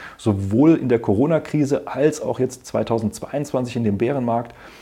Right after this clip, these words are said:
sind wir immer in diesem Trendkanal geblieben, aber hier oben flachen wir uns immer weiter ab. Nichtsdestotrotz kann man sagen, hier diese Unterstützungszone hat gehalten und jetzt haben wir hier eben so einen Widerstandsbereich,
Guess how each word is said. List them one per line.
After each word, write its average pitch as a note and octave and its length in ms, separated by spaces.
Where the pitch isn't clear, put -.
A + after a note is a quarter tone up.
sind A2+ 220
wir A2+ 260
immer D3+ 220
in B2+ 120
diesem B2 220
Trendkanal A2 640
geblieben, B2+ 480
aber C3+ 240
hier A2+ 260
oben C3+ 220
flachen A2+ 400
wir A2+ 100
uns G#2+ 140
immer G#2 240
weiter F#2+ 300
ab. - 200
Nichtsdestotrotz C3+ 640
kann C3+ 140
man A2+ 100
sagen, B2 280
hier B2 160
diese A#2 160
Unterstützungszone B2+ 920
hat A#2 140
gehalten A2+ 420
und A#2+ 100
jetzt C#3+ 220
haben D#3 140
wir C3+ 40
hier C3+ 160
eben C3+ 200
so A#2+ 80
einen A2 100
Widerstandsbereich, G2+ 1040